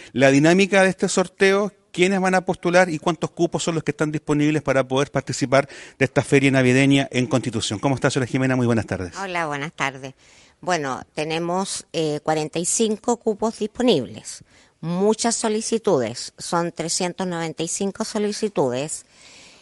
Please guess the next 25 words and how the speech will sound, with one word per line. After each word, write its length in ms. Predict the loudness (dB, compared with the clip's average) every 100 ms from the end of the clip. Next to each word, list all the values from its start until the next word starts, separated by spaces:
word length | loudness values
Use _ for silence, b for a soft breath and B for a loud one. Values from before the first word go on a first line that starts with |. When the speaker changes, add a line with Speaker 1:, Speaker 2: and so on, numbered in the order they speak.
| b -2
Speaker 2:
eh, 380 | 0 2 0 -4
y 120 | -4
cuarenta 360 | -2 -2 -2 -4
y 40 |
cinco 460 | 0 0 2 0 2
van 180 | 0
a 60 | 0
ser 240 | -2 -2
los 180 | -2 -4
beneficiados. 880 | -2 -2 -2 -2 4 2 2 -10 -14 _ b b b b b _
Estas, 720 | -2 -2 _ 0 2 0 -4 -4
eh, 800 | 0 2 2 2 0 0 -2 -4 -4
solicitude-, 880 | -4 -2 -4 -6 -2 -2 0 -2 -2
solicitudes 1000 | -4 -2 0 -2 0 2 2 0 -2 -6 _
se 280 | -8 -4 -4
ingresaron 680 | -4 -6 -4 -2 -2 -4 -4
hasta 440 | -4 -4 _ -4 -2
el 120 | -4
veintisiete 600 | -6 -6 -6 -2 0 0
de 160 | 0 0
noviembre 680 | 0 0 0 -2 -2 -4 -4
en 120 | -6
oficina 420 | -6 -6 -4 -2
de 80 | 0
parte, 480 | 0 0 _ -20